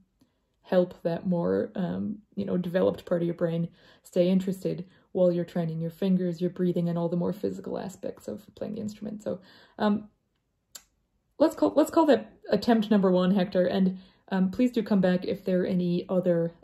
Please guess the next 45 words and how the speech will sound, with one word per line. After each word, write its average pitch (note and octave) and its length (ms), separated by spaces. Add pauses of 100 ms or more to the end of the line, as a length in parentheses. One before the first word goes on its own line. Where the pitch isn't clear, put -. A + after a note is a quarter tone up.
um, E3 500 (1400)
questions A3 320
that F#3+ 180
come F#3+ 100
out F#3+ 140
of F#3+ 80
that F#3+ 260
or G3 140
an F#3+ 60
area G3+ 280
you'd F3+ 160
like F3 200
to F#3+ 100
narrow E3+ 380
in E3 120
on, D#3 200
because, E3+ 340 (300)
um, E3 260 (800)
one G3 240
thing F3+ 160
that F3 100
I E3+ 100
learned E3+ 360 (120)
after F#3 200
taking F3+ 260
this F3 140
music F#3 260
teaching F3+ 300
course F#3 320 (100)
at F#3 300
Lin-, G3 220
the F3 80
Leinster F3+ 280
School F#3+ 220
of G#3+ 60
Music G#3 240
and F3+ 100
Drama F3 340 (360)
from F#3+ 120
twenty F3+ 200
seventeen F3+ 400
to E3+ 40
twenty E3+ 280
nineteen E3+ 500
is - 380